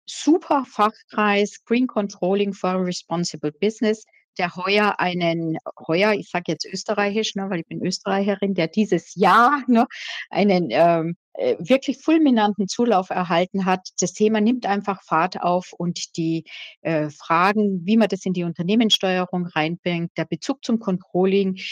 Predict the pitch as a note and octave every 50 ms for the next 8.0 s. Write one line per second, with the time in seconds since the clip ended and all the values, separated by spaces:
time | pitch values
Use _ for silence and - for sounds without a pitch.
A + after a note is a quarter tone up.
0 | - - - _ - E3+ E3 D#3+ D#3+ D3+ F3 G3 G#3 G#3+ - - F#3 F3 E3+ -
1 | - F3 F#3 G3 G3 F#3+ G3 F#3 F3 - - - E3+ E3+ - - - D#3 E3 -
2 | - E3+ E3+ D#3+ D#3+ E3+ - _ - D#3+ D#3+ F3 F#3 E3+ - - - D#3+ E3 D#3+
3 | E3 D#3+ D#3+ D#3 - - B2+ D3+ - G3+ F#3 - F#3 - - F#3+ - - F#3 -
4 | - F3+ F3 F3+ F3+ F3 F3 E3+ _ - E3+ E3 E3+ E3 D3+ F3 - _ - E3+
5 | F3 E3+ - - - - D3+ D#3+ D#3+ D#3+ D#3+ D3+ - - D#3 D#3 D#3 D#3 - E3
6 | - - - D3 D3+ - D#3+ - D3 D#3 - - E3 - - E3 E3 - - -
7 | F3 E3+ E3+ - - F3+ - - E3 E3 E3+ D#3+ D#3 - C#3+ D3+ D#3 D#3 D#3+ D#3+